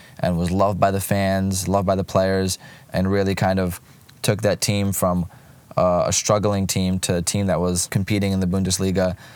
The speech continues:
got them promoted, and, you know, gave them a game plan and an identity as a team. This year, he just wasn't doing well with them. Like I said, around Christmas, they were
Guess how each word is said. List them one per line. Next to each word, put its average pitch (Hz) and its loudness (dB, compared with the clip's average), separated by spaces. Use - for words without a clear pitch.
got 87 2
them 98 0
promoted, 95 0
and, 85 -2
you 95 0
know, 87 2
gave 95 0
them 95 0
a 95 2
game 92 0
plan 90 2
and 90 0
an 85 0
identity 87 0
as 80 -2
a 80 -6
team. 78 -2
This 139 2
year, 143 4
he 110 0
just 98 -2
wasn't 101 0
doing 101 2
well 85 2
with 71 -4
them. 73 -2
Like 90 -2
I 95 0
said, 85 0
around 90 0
Christmas, - -2
they 95 0
were 90 0